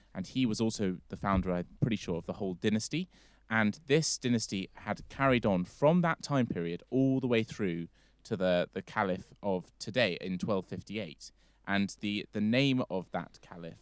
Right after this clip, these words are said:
is a man named, uh, Caliph Al-Mustasim. And he ruled the city, um, pretty much as a dictator. But he also, like with many of these, uh, Middle Eastern and sort of,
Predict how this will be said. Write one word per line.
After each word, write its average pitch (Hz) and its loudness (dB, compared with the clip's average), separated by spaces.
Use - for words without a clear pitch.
is 98 2
a 101 -2
man 107 0
named, 95 -2
uh, 95 -4
Caliph 117 -2
Al-Mustasim. 120 0
And 98 0
he 165 -4
ruled 123 0
the 120 -6
city, 95 -6
um, 87 -2
pretty 147 0
much - 2
as 90 -8
a 87 0
dictator. - -6
But 113 2
he 120 -4
also, 117 2
like 110 0
with 101 -4
many 113 2
of 92 -4
these, 95 -8
uh, 92 -12
Middle 101 -4
Eastern 98 -10
and 90 -10
sort - -16
of, - -8